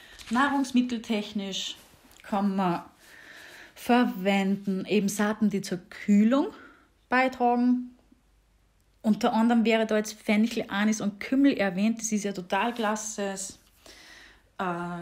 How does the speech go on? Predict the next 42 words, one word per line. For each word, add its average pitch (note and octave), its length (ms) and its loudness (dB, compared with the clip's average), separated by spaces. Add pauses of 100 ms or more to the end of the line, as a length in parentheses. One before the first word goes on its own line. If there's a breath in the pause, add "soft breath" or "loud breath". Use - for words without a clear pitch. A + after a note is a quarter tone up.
(160)
sind F#3+ 220 -8
ja G3 60 -6
total G3+ 360 -4
klasse, G3+ 340 -4 (460)
wie E3 60 -10
sagt G#3 200 -2
man, F3+ 220 0 (440)
Saaten B3 600 2
eben, A#3 500 -2 (220)
die G3+ 120 0
ja F3+ 140 0
für F3 140 -8
die - 60 -10
Verdauung A#3+ 420 -2
genial A3 500 -4
wirken. C4 380 -6 (840 loud breath)
Würde B3 220 -2
ich C#4 60 -2
aber - 180 -6
auch A3+ 120 -2
schon B3+ 100 -2
wieder A#3 160 0
vorsichtig B3 680 -4
sein A3+ 220 -4
in A#3+ 140 4
der B3 160 2
Anwendung G#3 480 0
beim G3 240 -4
Tier, G#3+ 240 -4
weil G3+ 100 -2
es F#3 80 -6
einfach G3 220 -4
sehr F#3+ 300 -6
ätherische G3 840 -2
Saaten D#3 480 -8
sind. D#3 340 -8 (300)
Also F3+ 160 -12
da G#3 220 -6
würde G#3+ 160 -2
ich G#3+ 40 -8
dann G3+ 140 -6
lieber A3+ 460 -2